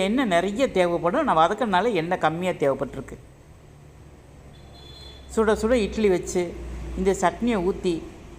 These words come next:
நல்ல முங்க முங்க சட்னியை ஊத்தி பிச்சு பிச்சு சாப்பிட்றப்ப அவ்வளோ டேஸ்டா இருக்கும். பார்க்கவே சாப்பிடணும் போல இருக்கும்.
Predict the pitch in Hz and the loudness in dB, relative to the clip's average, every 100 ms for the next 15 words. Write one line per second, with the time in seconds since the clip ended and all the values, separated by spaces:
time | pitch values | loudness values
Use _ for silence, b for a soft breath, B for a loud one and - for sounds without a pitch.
0 | - - - 170 190 240 233 208 220 202 | -20 -20 -8 -4 0 2 0 0 0 0
1 | 247 254 196 - - 208 180 202 180 180 | 0 0 0 -2 -2 -2 -2 -2 -2 -4
2 | - - - - - - - - 202 214 | -6 -16 -16 -14 -16 -16 -14 -8 -4 -2
3 | 233 302 - 185 185 180 175 165 160 - | -2 -2 0 0 2 0 2 2 0 -4
4 | - - - 160 226 302 202 196 196 240 | -18 -18 -6 0 4 4 4 0 2 2
5 | 254 147 135 - - - - - - - | 2 0 -8 -12 -20 -20 -20 -20 -20 -20
6 | - - - - - - - - - - | -20 -20 -20 -20 -20 -20 -20 -20 -20 -20
7 | - - 214 226 269 - 190 185 202 190 | -8 0 2 2 -2 2 2 2 0 2
8 | 226 202 151 143 | 2 2 0 -8